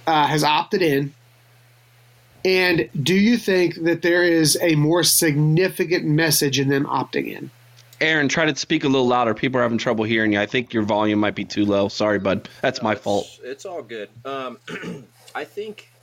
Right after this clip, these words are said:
Speaker 3: the one surprising name for me, well, two surprising names for me, Denzel Burke and TreVeyon Henderson. I think those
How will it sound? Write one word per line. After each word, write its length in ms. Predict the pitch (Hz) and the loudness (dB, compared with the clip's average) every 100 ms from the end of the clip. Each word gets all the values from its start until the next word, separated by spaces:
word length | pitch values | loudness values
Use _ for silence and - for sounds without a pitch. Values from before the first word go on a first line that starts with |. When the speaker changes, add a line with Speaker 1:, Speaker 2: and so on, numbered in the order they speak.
| _ _ 131 | _ _ -12
Speaker 3:
the 80 | |
one 260 | 131 170 208 | -8 -6 -8
surprising 760 | - 143 - 147 147 139 131 | -10 -14 -8 -6 -6 -6 -12
name 280 | 123 127 127 | -12 -12 -12
for 180 | 123 110 | -16 -20
me, 240 | 110 104 | -18 -16
well, 180 | 95 107 | -12 -12
two 280 | - - 185 | -10 -8 -8
surprising 640 | - - - 113 110 104 101 | -8 -12 -10 -10 -10 -14 -16
names 280 | 98 92 | -16 -18
for 160 | - 104 | -20 -20
me, 260 | 101 98 95 | -18 -18 -10
Denzel 460 | 151 185 170 160 139 | -8 -6 -6 -6 -6
Burke 340 | 117 117 110 | -6 -8 -10
and 80 | 101 | -14
TreVeyon 580 | - 120 110 113 101 95 | -12 -10 -10 -12 -14 -14
Henderson. 520 | 98 104 98 101 92 - _ _ _ _ _ _ _ | -14 -14 -14 -16 -18 -20 _ _ _ _ _ _ _
I 120 | - 156 | -6 -2
think 360 | 208 165 - | -2 -4 -2
those 580 | 135 147 156 151 - | 0 2 2 0 -2